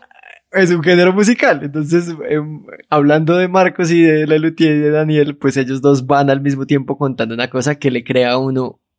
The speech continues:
una, una disonancia. ¿A quién le pongo cuidado? Me toca ponerle cuidado a uno de los dos.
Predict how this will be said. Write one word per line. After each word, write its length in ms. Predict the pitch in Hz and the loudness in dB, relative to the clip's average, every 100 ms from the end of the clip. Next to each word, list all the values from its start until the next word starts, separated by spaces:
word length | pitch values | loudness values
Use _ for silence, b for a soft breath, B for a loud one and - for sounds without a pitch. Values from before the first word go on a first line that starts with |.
| _ | _
una, 720 | - 135 131 131 127 123 113 - - | -6 -4 -2 -4 -4 -6 -8 -14 -6
una 200 | 143 135 | 0 2
disonancia. 440 | 147 170 190 139 - | 2 2 0 -2 -2
¿A 140 | 127 | -4
quién 280 | - 165 156 | 0 2 2
le 100 | 151 | 0
pongo 360 | 147 147 143 143 | 0 -4 -4 -2
cuidado? 460 | 156 170 127 110 b b b b b | 0 2 0 -4 b b b b b
Me 100 | 143 | -4
toca 220 | 143 135 | -2 -2
ponerle 320 | 147 151 139 143 | -2 -2 -2 0
cuidado 360 | 143 156 180 | 2 2 2
a 140 | 127 127 | 0 2
uno 320 | 147 160 147 | 2 4 2
de 120 | 139 | 0
los 200 | 131 120 | -2 -4
dos. 380 | 127 - - | -8 -10 -18